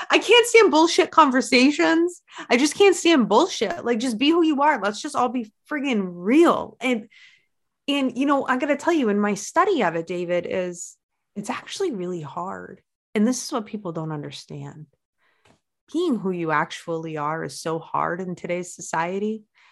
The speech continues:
with everything that we have going on.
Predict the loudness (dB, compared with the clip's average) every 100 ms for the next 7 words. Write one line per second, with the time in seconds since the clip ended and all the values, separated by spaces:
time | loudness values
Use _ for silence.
0 | _ -8 -8 -4 -4 -2 -4 -4 -4 -4
1 | -6 -10 -6 -6 -6 -6 -6 -8 -8 -8
2 | -8 -10